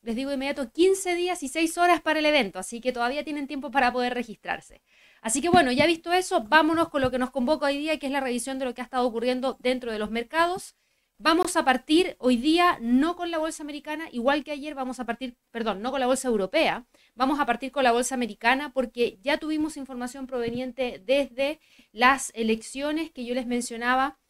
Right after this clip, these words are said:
en Estados Unidos y los demócratas ganaron en Georgia una reñida contienda por el escaño en el Senado de Estados Unidos y llevaban ventaja en el segundo puesto en juego. Lo que significa esto es que se acercan al control de la Cámara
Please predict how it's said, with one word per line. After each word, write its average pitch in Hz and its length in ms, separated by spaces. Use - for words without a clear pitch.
en 302 480
Estados 262 560
Unidos 262 540
y 240 100
los 254 160
demócratas 254 720
ganaron 226 680
en 208 260
Georgia 226 560
una 294 280
reñida 277 480
contienda 269 520
por 233 120
el 214 80
escaño 277 380
en 285 60
el 277 100
Senado 269 520
de 339 80
Estados 311 400
Unidos 247 460
y 226 100
llevaban 262 460
ventaja 226 720
en 240 120
el 240 100
segundo 311 560
puesto 320 360
en 226 120
juego. 302 480
Lo 220 160
que 233 300
significa 294 580
esto 330 160
es 302 60
que 240 100
se 233 120
acercan 226 640
al 226 180
control 226 460
de 247 80
la 202 120
Cámara 285 440